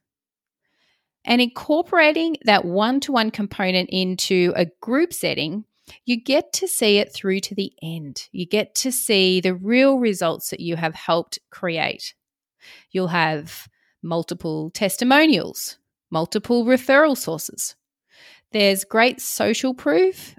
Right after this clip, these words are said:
and better client retention. At the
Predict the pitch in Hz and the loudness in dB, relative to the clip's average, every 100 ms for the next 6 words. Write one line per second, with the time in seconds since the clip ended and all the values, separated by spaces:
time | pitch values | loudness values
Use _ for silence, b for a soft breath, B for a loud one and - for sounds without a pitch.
0 | - 214 226 226 226 208 214 214 214 - | -4 0 2 2 0 2 4 4 2 -2
1 | 196 190 185 - 175 - 175 - _ _ | -4 -2 -2 -2 -4 -6 -10 -12 _ _
2 | _ _ _ _ _ b b b b b | _ _ _ _ _ b b b b b
3 | 214 214 | -6 -6